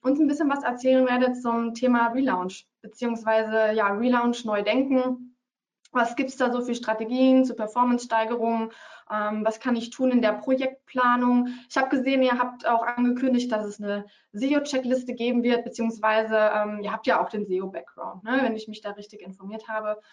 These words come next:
Und, ähm, werdet uns sicherlich, äh, jede Menge leicht zu erzählen haben, beziehungsweise wahrscheinlich auch noch ein bisschen was über euch, ähm,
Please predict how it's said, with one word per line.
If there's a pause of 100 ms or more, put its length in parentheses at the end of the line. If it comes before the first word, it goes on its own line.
(380)
Und,
ähm, (480)
werdet
uns
sicherlich,
äh,
jede
Menge
leicht
zu
erzählen
haben,
beziehungsweise
wahrscheinlich
auch
noch
ein
bisschen
was
über
euch, (500)
ähm,